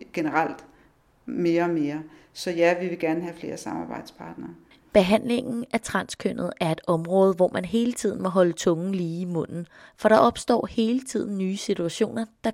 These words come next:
Speaker 2: kræver svære etiske valg.
Speaker 1: Sådan tidligere tiders meget sådan binære opfattelse af, enten er du en mand, der vil være en kvinde, eller en kvinde, der vil være en mand, det, det er fortid nu. Altså, nu, nu, øh,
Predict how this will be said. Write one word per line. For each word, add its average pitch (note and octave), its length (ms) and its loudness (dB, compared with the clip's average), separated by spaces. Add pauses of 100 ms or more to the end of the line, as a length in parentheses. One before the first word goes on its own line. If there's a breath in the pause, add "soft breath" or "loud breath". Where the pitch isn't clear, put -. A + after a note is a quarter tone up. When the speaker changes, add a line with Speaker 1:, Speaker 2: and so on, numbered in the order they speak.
(120)
Speaker 2:
kræver G#3 420 2
svære F3 600 2 (120)
etiske E3+ 520 -6
valg. - 240 -4 (140)
Speaker 1:
Sådan F3+ 280 -6
tidligere A3+ 460 4
tiders G3+ 540 -2
meget F3 340 4
sådan F3+ 200 -2
binære A3 400 2
opfattelse F3 720 0
af, E3+ 80 2
enten F3+ 140 0
er F#3 60 -2
du F#3 80 -4
en F3 100 -2
mand, E3+ 200 0
der F3+ 100 -2
vil E3+ 100 -4
være E3+ 80 0
en E3 120 -4
kvinde, F3+ 320 -4
eller E3+ 120 -4
en D#3+ 100 -6
kvinde, E3+ 300 -6
der F3+ 100 -6
vil E3 80 -6
være D#3 120 -4
en D3+ 80 -2
mand, D#3+ 160 -2 (580 loud breath)
det, F#3+ 160 -2 (160)
det G3 80 2
er A3+ 40 2
fortid A3 600 4
nu. D#3 360 -4
Altså, E3+ 380 -6 (160)
nu, G3 360 -6
nu, G#3 520 -4
øh, F3+ 200 -2